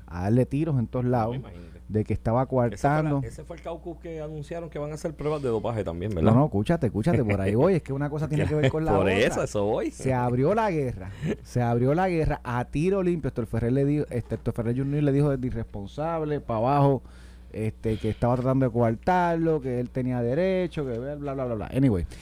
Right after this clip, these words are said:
Speaker 1: Ramón Luis Cruz Burgo, el secretario del Partido Popular, el secretario del Partido Popular no fue al caucus ante la disyuntiva. Jesús Manuel tampoco fue al caucus. O sea que se creó una fisura grave en el caucus del Partido Popular en la Cámara y la respuesta de Tatito Hernández fue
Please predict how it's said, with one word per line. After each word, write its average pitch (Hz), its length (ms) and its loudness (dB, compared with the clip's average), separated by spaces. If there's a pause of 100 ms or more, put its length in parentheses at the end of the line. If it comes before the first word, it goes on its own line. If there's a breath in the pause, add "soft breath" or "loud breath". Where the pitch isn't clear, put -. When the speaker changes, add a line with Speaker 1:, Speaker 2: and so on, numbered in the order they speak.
(120)
Speaker 1:
Ramón 131 320 2
Luis 156 140 2
Cruz 208 200 -2
Burgo, 151 400 0 (120)
el 135 160 2
secretario 139 580 0
del 190 80 -6
Partido 165 380 -4
Popular, 139 440 0 (440)
el 123 180 2
secretario 120 600 -2
del - 60 -16
Partido 135 260 -4
Popular 139 180 2
no 117 160 4
fue 147 160 -4
al 147 80 -4
caucus 117 340 -4 (200)
ante 101 340 0
la 98 160 4
disyuntiva. 101 580 2
Jesús 110 220 0
Manuel 120 300 2
tampoco 151 560 -4
fue 147 160 0
al 127 80 -4
caucus. 104 400 -8 (340 loud breath)
O 127 120 4
sea 180 180 6
que 156 160 0 (180 loud breath)
se 143 220 0
creó 147 180 2
una 180 140 2
fisura 180 440 0
grave 151 440 0
en 127 80 2
el 113 160 0
caucus 123 320 -2
del 143 120 2
Partido 139 340 -2
Popular 151 220 -2
en 156 60 0
la 160 100 -2
Cámara 170 380 -2
y 127 80 -2
la 117 160 2
respuesta 131 460 -4
de 139 40 -4
Tatito 139 240 -4
Hernández 131 320 -4
fue 135 220 -6